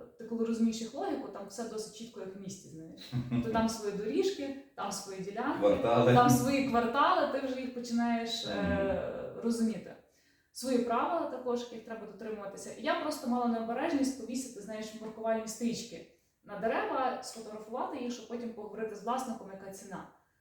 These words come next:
Speaker 1: Слухай, мене викликали на засідання їхнього поселення, сказали, що я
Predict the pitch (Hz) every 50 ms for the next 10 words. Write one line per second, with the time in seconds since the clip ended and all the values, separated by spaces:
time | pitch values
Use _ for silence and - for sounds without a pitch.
0 | _ _ - - - 254 269 262 269 - - - - - - _ _ - 214 208
1 | 214 262 277 233 247 294 - 254 247 226 214 208 208 196 190 190 190 196 196 196
2 | - - 262 262 247 226 214 196 - 226 220 - 226 202 190 - 185 - - 185
3 | 175 170 165 175 180 - - - 202 202 233 247 254 262 254 254 254 247 233 240
4 | 240 240 240 -